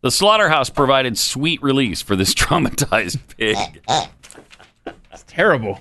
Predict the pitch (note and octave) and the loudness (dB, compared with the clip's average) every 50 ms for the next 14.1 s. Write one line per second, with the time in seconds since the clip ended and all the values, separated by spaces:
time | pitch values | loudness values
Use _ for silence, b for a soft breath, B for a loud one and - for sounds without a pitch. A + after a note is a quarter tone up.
0 | - _ A#3+ C4 - _ - G4+ F#4 - - - D4+ F#4 - A4 A4 A4 G#4+ G4 | -12 _ -16 -18 -16 _ -10 -10 -10 -6 -2 -2 0 2 4 4 4 4 4 2
1 | F4 - - F#4+ G#4 G#4 E4+ - C3+ C#3+ C#3 E3+ G#3 B3 B3+ D#4 E4 C#4 A3 F#3 | 2 2 2 2 4 4 4 2 2 2 2 2 4 4 4 4 4 4 4 4
2 | A3 A3+ A3+ A3+ G3+ G3 F#3+ G3+ F#3+ - - G#3+ G#3+ G#3 G#3+ G3+ F#3+ - G#3 F#3+ | 4 2 2 0 -2 0 0 0 2 2 2 2 2 2 2 0 0 0 0 2
3 | F#3 F#3 D#3 B2+ B2+ C3 - B2+ A#2 - - - G2 F#2+ F#2+ F2+ E2 D#2 F#2 - | 2 2 2 2 2 0 0 -2 -4 -2 0 0 0 2 2 0 0 -2 -4 -2
4 | F#2+ - - - G#3+ - - - - G#3+ A3+ A3 A3+ G3 F#3 F#3+ E3 E3 D#3 D#3 | 0 0 2 2 2 2 2 2 2 0 0 0 0 0 0 0 2 2 2 2
5 | E3+ G3 A3+ B3 A#3+ A#3+ A#3 A#3+ A#3+ - - A#3+ A#3 A#3 A3 - A3+ A#3 A#3+ - | 2 4 2 2 2 2 0 0 0 -2 -2 0 0 0 0 -2 -2 -4 -4 -4
6 | A#3 A#3+ A#3+ A#3+ B2 - A2 G#2 - - - - - - - D#3 D3 - - - | -4 -2 -2 -2 0 0 0 -2 -2 -4 -6 -8 -10 -10 -8 -4 -2 0 0 2
7 | A#2 A2+ A2 A2 A2 F#2+ F2 E2+ - - - D3 C#3+ A2+ A2+ B2 A#2+ A2+ G2+ A2 | 2 2 2 2 0 0 -2 -2 -2 -2 0 0 0 0 0 0 -2 0 0 0
8 | G#2+ G2 F#2 - - - B2 G#2+ - - - G2+ G2+ G2+ F#2+ F#2+ F#2 - - - | -2 -2 -4 -6 -6 -4 -2 -2 -2 -4 -4 -2 -2 0 -2 -2 -4 -8 -8 -6
9 | F#2 F2 F2 F2 - - F4 F4+ F#4 - - - - - - - - - - - | -4 -4 -4 -2 -4 -4 -6 -8 -10 -12 -14 -16 -18 -20 -20 -20 -20 -20 -10 -4
10 | - G2 F#2+ F2+ E2 E2 D2 B1+ - D2 A#1 A1 G#1+ G1+ G1+ - - _ _ - | -2 -2 -2 -2 -4 -8 -8 -6 -6 -6 -6 -6 -10 -14 -16 -20 -20 _ _ -12
11 | C#2+ D2 C#2 C2+ C2 B1+ B1+ B1+ C2+ C#2+ D2 C#2+ C#2+ C#2 - - - D#2+ G#1 G1+ | -8 -6 -4 -4 -4 -4 -6 -8 -8 -6 -4 -4 -4 -4 -6 -8 -8 -6 -6 -8
12 | - - - _ _ _ _ _ _ _ _ _ _ _ _ _ _ _ _ - | -10 -14 -20 _ _ _ _ _ _ _ _ _ _ _ _ _ _ _ _ -8
13 | - A#2 C3 B2 A2 G#2 G2+ G2 F#2+ F#2 D#2 D#2 D2+ D#2 D2 D#2 E2 D#2+ D#2 E2+ | -4 -2 0 0 0 0 0 0 0 -2 -2 -4 -6 -8 -10 -12 -12 -10 -10 -10
14 | - - | -10 -6